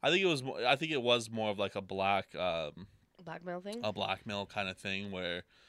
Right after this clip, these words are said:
Speaker 1: uh, like, they had stuff on everyone.
Speaker 2: The one you said
Speaker 1: possibly,
Speaker 2: that she's
Speaker 1: but
Speaker 2: married to now, the Scott Borgens-, Borgerson, says that he has no, he doesn't know who she is?
Speaker 1: Yeah,
Speaker 2: Or
Speaker 1: like,
Speaker 2: he
Speaker 1: he, he, like, cl-, like,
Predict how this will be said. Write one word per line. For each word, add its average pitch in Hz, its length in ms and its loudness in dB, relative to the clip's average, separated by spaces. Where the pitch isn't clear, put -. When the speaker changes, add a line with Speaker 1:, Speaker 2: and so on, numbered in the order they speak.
Speaker 1:
uh, 82 400 -4
like, 98 220 -6
they 90 160 -4
had 90 280 -4
stuff 90 380 -6
on 92 180 -8
everyone. 92 480 -8
Speaker 2:
The 233 100 4
one 247 120 6
you 277 140 0
said - 0 -
Speaker 1:
possibly, 254 160 4
Speaker 2:
that 233 140 4
she's 226 180 -2
Speaker 1:
but 208 40 0
Speaker 2:
married 202 200 4
to 214 100 0
now, 180 120 6
the 185 80 6
Scott 175 360 4
Borgens-, 185 720 0
Borgerson, 208 580 2
says 208 180 2
that 202 80 6
he 202 160 2
has 190 140 2
no, 185 260 0
he 185 120 -6
doesn't 196 220 -2
know 180 100 0
who 185 60 -2
she 170 160 -6
is? 220 240 -2
Speaker 1:
Yeah, 131 180 0
Speaker 2:
Or - 100 6
Speaker 1:
like, 190 100 6
Speaker 2:
he 123 320 0
Speaker 1:
he, 120 100 4
he, 120 80 8
like, 113 240 8
cl-, 113 140 -4
like, 104 220 0